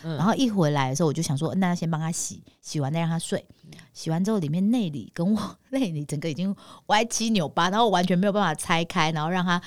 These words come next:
Speaker 2: 那个布就是弄好。
Speaker 1: 嗯。
Speaker 2: 就是你知道那整个就是让我非常的尴尬，然后我就一直想尽办法看可不可以把里面的内层变平的。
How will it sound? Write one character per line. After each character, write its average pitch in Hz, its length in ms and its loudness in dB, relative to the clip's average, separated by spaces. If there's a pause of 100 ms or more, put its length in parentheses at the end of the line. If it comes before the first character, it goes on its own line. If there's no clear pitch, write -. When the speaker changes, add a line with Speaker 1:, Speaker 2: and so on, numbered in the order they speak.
(440)
Speaker 2:
那 226 120 0
个 196 100 0
布 185 340 -4
就 196 140 2
是 196 100 2
弄 180 300 2
好。 - 400 -6
Speaker 1:
嗯。 170 300 0
Speaker 2:
就 370 100 2
是 415 120 4
你 247 140 0
知 359 60 8
道 403 80 8
那 370 160 6
整 262 200 4
个 233 80 6
就 285 80 4
是 359 120 4
让 320 160 6
我 208 80 6
非 220 80 0
常 247 100 4
的 190 120 4
尴 196 260 4
尬， 196 180 6
然 196 80 4
后 262 80 6
我 208 80 4
就 202 100 -2
一 240 120 0
直 196 240 2
想 175 420 2
尽 240 240 2
办 208 200 4
法 165 120 0
看 208 160 -2
可 180 40 -2
不 165 60 -2
可 180 40 0
以 - 20 0
把 156 180 -4 (280)
里 170 160 4
面 233 180 4
的 180 80 2
内 196 320 2
层 139 400 -4 (320)
变 170 200 4
平 - 300 -10
的。 - 140 -16